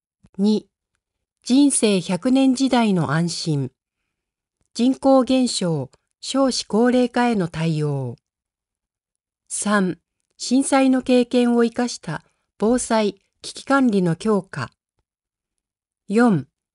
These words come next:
企業誘致と地場産業の再生による経済活性化。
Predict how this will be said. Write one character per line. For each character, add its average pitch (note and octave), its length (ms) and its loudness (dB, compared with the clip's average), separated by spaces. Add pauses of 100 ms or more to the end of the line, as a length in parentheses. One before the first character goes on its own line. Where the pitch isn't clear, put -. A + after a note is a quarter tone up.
(220)
企 A#3 220 0
業 C#4 220 4
誘 C4+ 200 2
致 - 220 -6
と F3 220 -4
地 F#3+ 140 -4
場 B3+ 120 0
産 C#4+ 300 0
業 A3 220 2
の E3+ 120 -2
再 G#3 280 -4
生 G3+ 260 -2
に F#3 160 -2
よ F3+ 140 0
る E3+ 280 -6
経 C4+ 260 -2
済 F3 260 -2
活 D#3 200 -8
性 F#3 300 -6
化。 D#3+ 300 -10